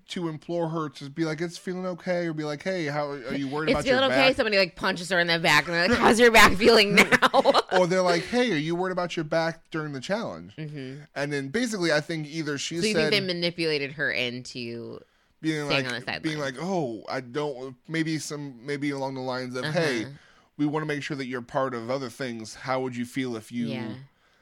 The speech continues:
Speaker 1: said that your back was too hurt and then
Speaker 2: But
Speaker 1: you didn't
Speaker 2: either way,
Speaker 1: play?"
Speaker 2: wasn't she a part of a team?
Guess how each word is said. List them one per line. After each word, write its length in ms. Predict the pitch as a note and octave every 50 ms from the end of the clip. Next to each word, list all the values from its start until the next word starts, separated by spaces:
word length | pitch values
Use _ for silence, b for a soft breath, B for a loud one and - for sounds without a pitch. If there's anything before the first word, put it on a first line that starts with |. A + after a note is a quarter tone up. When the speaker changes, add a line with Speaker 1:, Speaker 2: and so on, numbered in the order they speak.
| b b
Speaker 1:
said 200 | - - D#3+ C3+
that 100 | C3 B2+
your 140 | A#2 A#2 A#2+
back 320 | G#2 G2 B2+ B2+ C3+ C3+ C#3
was 180 | B2+ A#2 -
too 160 | - C3 A#2
hurt 320 | A2 A#2 G#2+ G#2 G2+ F#2+ - _
and 160 | - A2 A2+ A2
then 60 | G#2+
Speaker 2:
But 60 | G4 G4+
Speaker 1:
you 60 | -
didn't 140 | - E4 E4+
Speaker 2:
either 80 | E4 D4
way, 100 | D#4 D#4 D#4+
Speaker 1:
play?" 40 |
Speaker 2:
wasn't 320 | D4 A#3 C#4 C#4 - C#4+ C4+
she 120 | - - C#4+
a 60 | B3+
part 240 | - - G#3+ G#3+ A3
of 80 | G#3 A3
a 40 |
team? 480 | F#3+ - - F3+ D3+ C#3+ D3 F3 B3